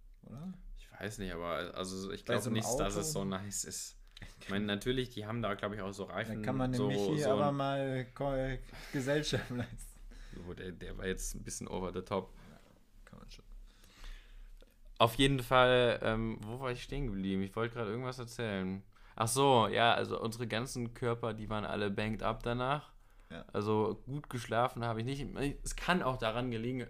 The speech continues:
Speaker 2: gelegen haben, dass es äh, am nächsten Tag um acht Uhr im Nachbarhaus, äh, zu enormen Arbeiten mit Bohrungen kam.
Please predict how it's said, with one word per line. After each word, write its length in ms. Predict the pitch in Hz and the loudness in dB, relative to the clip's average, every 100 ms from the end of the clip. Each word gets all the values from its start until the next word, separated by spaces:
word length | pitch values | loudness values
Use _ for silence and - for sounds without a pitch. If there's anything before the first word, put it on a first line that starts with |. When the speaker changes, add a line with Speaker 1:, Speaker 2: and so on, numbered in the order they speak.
| - | -8
Speaker 2:
gelegen 360 | 117 117 117 120 | -4 -2 -2 -2
haben, 160 | 117 110 | -2 -2
dass 160 | 110 | -4
es 100 | 110 - - - - | -6 -12 -14 -14 -2
äh, 40 | 110 | 0
am 260 | 107 107 | 2 2
nächsten 300 | 113 120 120 | 0 -2 -4
Tag 300 | 113 113 113 | 0 0 2
um 120 | 107 | 0
acht 220 | - 113 110 | 0 0 0
Uhr 140 | 117 | 0
im 160 | 104 110 | 0 0
Nachbarhaus, 640 | 117 127 117 110 113 117 - - - - - - | -2 0 2 4 2 2 -6 -16 -20 -20 -20 -6
äh, 240 | 107 110 | 0 2
zu 260 | 104 - 113 - - - | 0 -2 -4 -4 -18 -4
enormen 440 | 120 117 131 139 | 2 4 4 4
Arbeiten 720 | - 123 135 120 123 120 110 | 4 4 4 2 2 0 2
mit 260 | 107 107 107 | -2 -4 2
Bohrungen 520 | 113 147 123 90 92 | 6 6 4 2 0
kam. 560 | 95 92 104 123 151 | 0 2 4 4 0